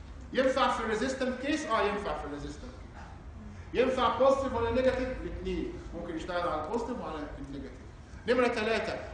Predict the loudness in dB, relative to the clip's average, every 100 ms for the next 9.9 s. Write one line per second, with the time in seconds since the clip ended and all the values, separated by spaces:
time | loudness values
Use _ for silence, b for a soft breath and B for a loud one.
0 | 2 4 4 2 0 0 -2 -2 -4 -2
1 | -2 -2 -2 -4 -6 -10 -12 -10 -8 -6
2 | -6 -6 -4 -4 -2 -2 -2 -4 -8 -8
3 | -4 -4 -2 -2 -2 -2 -4 -2 0 0
4 | -4 -8 -10 -4 0 0 -2 -6 -8 -8
5 | -6 0 0 0 -2 -4 -2 0 2 0
6 | 0 0 2 4 4 4 4 2 2 2
7 | 2 0 -4 -10 -12 -12 -14 -14 -12 -6
8 | -4 -2 -2 -2 -4 -4 -4 -6 -8 -6
9 | -6 -4 0 0 0 -4 -4 -4 -4